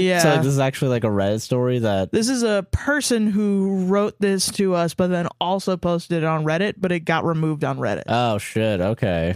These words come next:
Speaker 1: Yeah.
Speaker 2: Interesting.
Speaker 1: So don't even try to find it 'cause it's not
Speaker 2: Don't even
Speaker 1: on
Speaker 2: try to
Speaker 1: Reddit.
Speaker 2: fucking find it.
Speaker 1: Um, I, seventeen female, two weeks from being eighteen. Happy eighteenth birthday. That's already happened for sure.
Speaker 2: Oh, yeah. Happy eighteenth, yeah.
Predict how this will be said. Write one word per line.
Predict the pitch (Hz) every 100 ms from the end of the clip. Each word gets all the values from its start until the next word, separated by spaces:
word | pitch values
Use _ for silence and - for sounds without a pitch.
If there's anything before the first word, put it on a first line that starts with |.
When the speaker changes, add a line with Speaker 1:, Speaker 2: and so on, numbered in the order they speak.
| -
Speaker 1:
Yeah. | 175 123 - - _ _ _ _ _ _ _ _ _ _ _
Speaker 2:
Interesting. | 110 120 123 170
Speaker 1:
So | 170
don't | 175 190 190
even | 185
try | 180 175
to | 160
find | 165 151
it | 151
'cause | 151 147
it's | 147
not | 143
Speaker 2:
Don't |
even | 131
Speaker 1:
on |
Speaker 2:
try | 131 135
to |
Speaker 1:
Reddit. | 127 -
Speaker 2:
fucking | 143 135 127
find | - 110 107 98
it. | 87 - _ _ -
Speaker 1:
Um, | 190 180 170 160 -
I, | 247 277 220 196 202 - _
seventeen | 214 226 233 233 285
female, | - 196 165 156
two | 165 - 254
weeks | 185 -
from | 151
being | 135 143
eighteen. | 120 - - 139 190 - _ _
Happy | 165 156 117
eighteenth | 127 - 127
birthday. | 127 143 - 240 -
That's | -
already | 170 127 135
happened | 160 143 170
for | 147
sure. | - -
Speaker 2:
Oh, | 113
yeah. | 98 92
Happy | 101 104 98
eighteenth, | 92 90 85
yeah. | 90 87